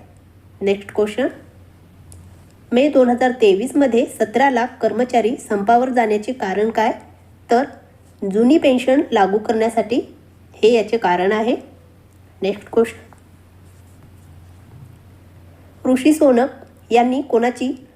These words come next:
गृहमंत्री पदावरून हकालपट्टी केली? तर सुएला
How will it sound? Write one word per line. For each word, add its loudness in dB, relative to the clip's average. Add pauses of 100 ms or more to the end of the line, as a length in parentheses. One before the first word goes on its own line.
(140)
गृहमंत्री 2
पदावरून 0 (100)
हकालपट्टी -2
केली? 0 (480)
तर 4 (760)
सुएला 2